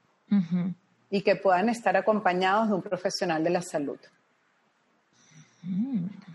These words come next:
Speaker 2: Porque, Esther, así como yo, todos tenemos ideas autolimitantes. ¿Y qué hacemos con nuestras inseguridades, con nuestras dudas de nosotros mismos, con nuestros retos?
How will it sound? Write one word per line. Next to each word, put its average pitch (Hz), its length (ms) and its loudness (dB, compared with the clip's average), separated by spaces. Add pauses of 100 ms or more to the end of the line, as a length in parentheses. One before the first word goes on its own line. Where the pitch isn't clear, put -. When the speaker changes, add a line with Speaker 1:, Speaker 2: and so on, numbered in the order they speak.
(140)
Speaker 2:
Porque, 214 240 2
Esther, 254 300 4
así 233 240 2
como 254 300 2
yo, 208 380 4 (160)
todos 247 360 4
tenemos 214 380 0
ideas 196 280 2
autolimitantes. 180 1200 0 (760)
¿Y 214 100 0
qué 233 160 2
hacemos 254 580 2
con 262 140 2
nuestras 220 300 -2
inseguridades, 180 920 2
con 208 160 -4
nuestras 165 460 -6
dudas 196 260 2
de 233 60 0
nosotros 180 440 -2
mismos, 202 480 -2
con 202 140 0
nuestros 170 440 -4
retos? 208 600 0